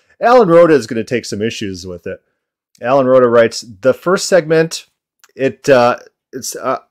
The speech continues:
objectionally focuses on foreknowledge in abstraction from providence. If providence is meticulous and God thus specifically ordains whatsoever comes to pass, then there's no reason for God to ever feel disappointed in anything that occurs.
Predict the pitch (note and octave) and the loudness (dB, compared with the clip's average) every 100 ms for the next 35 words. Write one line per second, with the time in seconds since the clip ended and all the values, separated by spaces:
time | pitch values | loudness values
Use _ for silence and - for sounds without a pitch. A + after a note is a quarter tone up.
0 | - D#3 C#3+ - F3+ - C3 A2 G2+ G#2+ | -4 -4 -2 2 0 0 -4 -4 -2 -4
1 | - E3 F3+ C3+ - G#2+ G#2+ - A#2+ A2+ | -4 -4 -2 -4 -6 -10 -10 -8 -6 -6
2 | - E3+ D#3+ A2+ G#2 G#2 - _ _ _ | -6 -4 0 0 0 -2 -8 _ _ _
3 | C#3 E3+ F#3 D#3 D#3 - F#3 G3 G3+ A#2+ | -4 -2 0 -2 -2 -2 0 0 0 -2
4 | A2+ A2+ D3+ B2+ - E3 G3 B2+ F2+ D#2+ | -4 -6 -10 -12 -4 0 0 -2 -6 -12
5 | - - _ _ _ - B2+ - D3 D#3+ | -20 -20 _ _ _ -12 -12 -2 0 0
6 | E3+ F#3 F#3+ - C#3+ C3+ C#3+ - C3 - | 0 -4 -6 -8 0 2 2 -4 -14 -12
7 | B2+ A#2+ G#2 A2+ - - A#2 A2 G#2+ G#2 | -14 -10 -8 -8 -10 -14 -12 -10 -8 -4
8 | A2+ A#2+ F#2+ G#2+ G#2+ A2+ - - - A#2 | -2 -4 -8 -6 -6 -6 -12 -16 -12 -12
9 | - C#3+ - C#3 A#2 A2 A2 G#2+ A#2 A#2+ | -8 -8 -8 -8 -8 -6 -6 -4 0 0
10 | A#2 G#2+ A#2+ F#2+ F#2+ A#2+ - C3+ C3+ - | 0 -2 -8 -10 -6 -6 -4 -4 -4 -6
11 | D3+ D3+ E3 - C#3 A#2 A#2+ - _ _ | -10 -12 -12 -4 -2 0 -2 -10 _ _
12 | _ - B2+ B2 B2+ C#3+ C#3+ C#3 B2+ C3+ | _ -8 -4 -4 -2 -2 0 -2 -4 -8
13 | - A#2 G#2+ G#2+ - G#2+ G#2+ B2 - A2 | -10 -6 -2 -2 -2 -4 -4 -6 -8 -6
14 | A2 A2 A#2 - - B2+ B2 A#2+ G2+ G2 | -4 -4 -8 -12 -10 -6 -4 -4 -4 -8
15 | G2+ G#2 - A2 G2 F#2+ - F3+ A#2 B2 | -8 -10 -10 -10 -10 -10 -8 -4 -4 -6